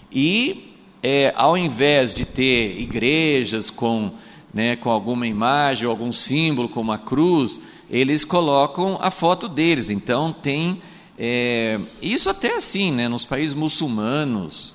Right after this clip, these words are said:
né, na Jordânia, que não é considerado um país tão opressivo assim,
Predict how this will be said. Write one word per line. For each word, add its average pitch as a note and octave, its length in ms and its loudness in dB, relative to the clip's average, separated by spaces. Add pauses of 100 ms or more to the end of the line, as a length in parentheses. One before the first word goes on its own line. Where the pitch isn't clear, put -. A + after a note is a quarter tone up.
né, B2+ 220 -4 (320)
na B2 120 -2
Jordânia, B2 680 -2
que - 140 -8
não G#2+ 120 -4
é A#2 60 -4
considerado A2 560 -4
um G#2 40 -6
país G#2+ 380 -4
tão A2 580 -2 (120)
opressivo G2+ 680 -4
assim, D3 420 -2